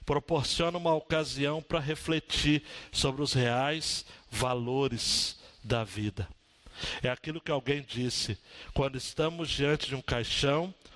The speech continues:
um corpo num caixão, é um eloquente sermão a respeito do modo como temos levado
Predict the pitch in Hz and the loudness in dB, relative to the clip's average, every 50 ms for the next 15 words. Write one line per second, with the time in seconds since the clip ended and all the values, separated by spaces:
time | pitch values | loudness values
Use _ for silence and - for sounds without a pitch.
0 | - - - 123 117 - - 139 147 180 208 185 - - 151 143 143 139 - - | -20 -6 -4 -4 -4 0 2 4 4 4 4 2 -2 -8 -8 -8 -8 -8 -4 -2
1 | 127 117 110 - - - 135 131 143 156 170 - - - - - - - - - | -2 0 0 0 0 2 4 4 4 2 0 -4 -12 -20 -20 -18 -18 -8 -2 -2
2 | 131 127 135 135 135 135 131 - - - 135 143 160 180 - - - - - - | -2 0 0 0 0 0 -2 -4 -2 0 0 0 0 0 -4 -6 -4 -2 0 2
3 | 165 131 110 110 110 117 123 127 135 139 - _ _ - - - - - - - | 2 0 0 -2 0 2 2 2 0 -2 -8 _ _ -20 -20 -20 -20 -20 -8 -4
4 | 120 120 123 127 117 - - - - 127 120 123 120 - - 117 - _ - - | -2 0 0 0 0 -2 -4 0 2 2 2 2 -2 -4 -10 -12 -12 _ -20 -20
5 | - _ _ _ _ _ _ _ _ - - - - - 120 110 123 113 110 117 | -20 _ _ _ _ _ _ _ _ -20 -20 -20 -20 -14 -2 0 0 2 4 4
6 | 123 127 127 - - 135 - - 131 127 127 123 - - 120 113 113 113 113 117 | 4 4 2 0 -6 -14 -6 -6 -6 -4 -4 -6 -2 0 0 2 2 -2 -4 -8
7 | - - - 120 117 107 101 110 104 104 104 101 - 107 | -8 -4 0 0 0 0 2 0 2 2 2 0 -2 -6